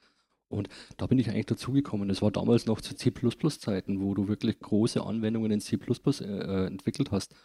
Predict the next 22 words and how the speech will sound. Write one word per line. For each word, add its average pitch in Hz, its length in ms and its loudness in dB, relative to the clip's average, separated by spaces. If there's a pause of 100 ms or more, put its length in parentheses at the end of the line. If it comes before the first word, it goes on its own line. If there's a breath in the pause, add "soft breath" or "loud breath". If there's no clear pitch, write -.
(280 soft breath)
und 98 220 -2
mit 104 160 0
der 104 60 2
Microsoft 95 500 -2
Foundation 101 540 0
Class 101 320 -2
Library, 95 460 -2
der 87 160 -2
M 95 100 -6
F 98 140 -2
C, - 240 -2
einfach 123 260 -2
gearbeitet 95 520 -4
hast. 101 180 -2
Und 98 120 -6
die 104 80 -2
wurde 107 200 2
halt 107 100 4
einfach 113 240 0
von 101 160 -4
Microsoft - 520 -4
vorgegeben. 95 560 0